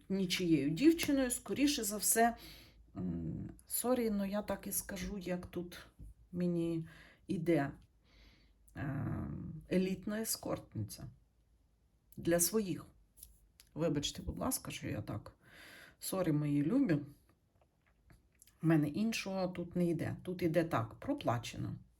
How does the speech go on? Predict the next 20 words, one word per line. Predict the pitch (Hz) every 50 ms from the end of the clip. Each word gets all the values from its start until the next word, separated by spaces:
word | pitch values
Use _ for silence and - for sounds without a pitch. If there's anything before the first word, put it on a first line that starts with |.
| _ _
Все. | - - - 151 - - - - - _ _ _ _ _ _ - _ _ _ _ _ _ _ _ _ _ _ _ _ _ _ _ _ _ _ _ _ _ _ _ _ _ - - - - - - - - - - - _ -
Гаразд, | 247 269 285 262 - -
мої | 233 233 226 214
дорогенькі, | 208 226 233 233 254 294 320 339 330 - 294 302 294
пишіть, | 294 - 262 240 - - - 277 269 269 - - 233 220 214 -
а, | - 208 202 208
ваші | 196 202 220 220 208 - - 214 180
зауваження, | 180 202 196 190 220 254 277 269 285 277 262 247
ваші | 202 208 214 202 - - 196
думки. | 175 202 208 196 - 254 262 262 254
Я | 233 180 214 214
іншого | - - - - 233 247 240 - - 220 190
тут | - 202 185 -
не | 202
побачила. | 180 190 185 165 175 160 160 - 156 151
Можливо, | 170 190 202 190 214 262 277 285 269
треба | 269 214 214 214 220
було | 202 185 196 214 214 214 214
ще | 208 - - - - 202 208 202 208 208 202 - - -
якесь | 165 165 185 165 170 196 196 185 175 - - - -